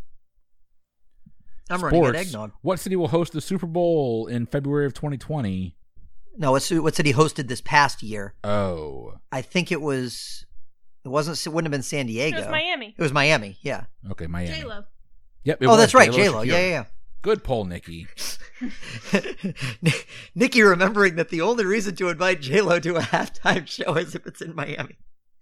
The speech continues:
Speaker 3: Sorry.
Speaker 1: I'm just kidding. But no, that's actually really, that was actually really well logicked.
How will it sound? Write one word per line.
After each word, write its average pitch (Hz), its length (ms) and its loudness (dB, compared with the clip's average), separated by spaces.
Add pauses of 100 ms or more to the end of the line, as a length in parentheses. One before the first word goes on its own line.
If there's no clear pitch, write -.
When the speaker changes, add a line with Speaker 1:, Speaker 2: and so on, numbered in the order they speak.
(440)
Speaker 3:
Sorry. - 320 -12 (340)
Speaker 1:
I'm 127 140 -6
just 117 180 -10
kidding. - 220 -12 (1800)
But 151 120 -2
no, 151 100 4
that's 131 180 0
actually 143 300 -6
really, 127 240 -8
that 120 100 -4
was 123 120 -4
actually 135 240 -4
really 117 180 -6
well 107 160 -8
logicked. 104 440 -8